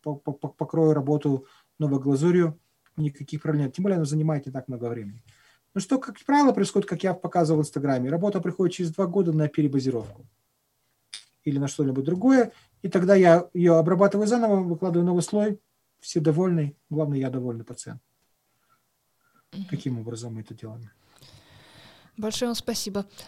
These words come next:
Speaker 2: за ответ. И еще, еще один последний вопрос, и я вас отпускаю, потому что знаю, что у вас
Speaker 1: Не-не,
Speaker 2: уже
Speaker 1: все
Speaker 2: очень
Speaker 1: нормально, все нормально.
Speaker 2: А,
Speaker 1: У меня есть Red Bull.
Speaker 2: <laughs>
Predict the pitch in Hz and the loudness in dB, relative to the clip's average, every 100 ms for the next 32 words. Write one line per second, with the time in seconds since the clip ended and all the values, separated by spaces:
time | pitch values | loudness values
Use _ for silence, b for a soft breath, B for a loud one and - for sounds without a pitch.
0 | - 208 214 208 202 202 - 151 240 240 | -14 -4 -2 -2 -4 -6 -8 -6 -4 -4
1 | - - - 220 254 240 185 - 208 220 | -6 -10 -4 0 2 2 -2 -4 -2 0
2 | 277 294 - 233 214 277 262 240 240 233 | 6 6 8 2 2 2 0 0 2 2
3 | 220 202 226 233 254 226 214 214 220 - | 2 -2 2 0 2 2 2 0 -4 -6
4 | - 247 247 220 214 - 214 185 202 233 | -2 0 2 0 -4 -6 0 4 6 8
5 | 240 226 214 226 226 226 202 156 151 175 | 8 6 6 6 8 10 10 8 4 2
6 | 170 156 120 131 B B B 220 220 220 | 2 2 0 -6 B B B 2 4 8
7 | 185 185 190 190 170 170 143 - - 311 | 8 8 8 6 10 8 8 2 2 4
8 | 311 330 359 | 8 8 6